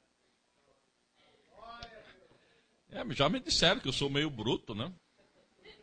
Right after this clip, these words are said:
Hein? O que que eu vou fazer? Bruto com Deus, né? Aleluia. Então, muitos igualando, igual naqueles dias. Não tem pastor. Não tem, irmão.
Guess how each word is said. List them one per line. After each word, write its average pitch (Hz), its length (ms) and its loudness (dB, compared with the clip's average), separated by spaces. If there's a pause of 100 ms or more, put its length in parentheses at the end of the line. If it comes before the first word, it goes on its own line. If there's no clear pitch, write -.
(160)
Hein? 117 200 -6 (680)
O - 20 -20
que 123 160 0
que 127 80 -6
eu 127 40 0
vou 120 80 4
fazer? 92 360 -6 (1900)
Bruto 160 340 4
com 135 180 2
Deus, 90 320 0
né? 151 220 0 (2000)
Aleluia. 151 680 8 (480)
Então, 240 580 12 (200)
muitos 220 500 6
igualando, 269 760 8
igual 196 280 6
naqueles 254 380 0
dias. 226 340 0 (160)
Não 208 420 8
tem 226 280 10
pastor. 147 540 4 (1200)
Não 151 220 2
tem, 285 360 6
irmão. 85 220 -6